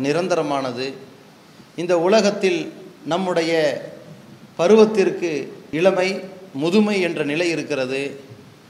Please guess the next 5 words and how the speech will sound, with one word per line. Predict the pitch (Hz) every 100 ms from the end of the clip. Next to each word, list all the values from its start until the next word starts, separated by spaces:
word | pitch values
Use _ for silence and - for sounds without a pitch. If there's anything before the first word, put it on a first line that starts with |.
| -
அங்கே | 143 160 156 151 139 147
என்றென்றும் | 143 170 165 170 170 196 190
மாறாத | 135 143 165 170 175 170 143 120
இளமை | 135 151 180 160
இருக்கிறது. | 143 143 127 120 123 127